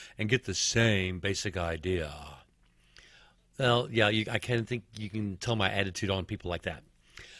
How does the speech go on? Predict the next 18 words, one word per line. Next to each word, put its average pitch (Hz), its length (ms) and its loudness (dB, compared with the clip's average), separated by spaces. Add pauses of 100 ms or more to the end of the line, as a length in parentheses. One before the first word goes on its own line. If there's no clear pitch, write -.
(680)
But 151 160 0
I've 160 160 2
had 180 140 0
a 175 40 -2
chance 156 420 0
to 139 420 4
start 127 420 2
doing 123 240 2
some 165 200 -2
book 113 180 0
reviews. 104 300 2
I've 104 140 2
got 147 280 0
one 135 520 -2
I'm 110 180 -2
ready 120 220 2
for 131 160 -2
today, 90 340 -2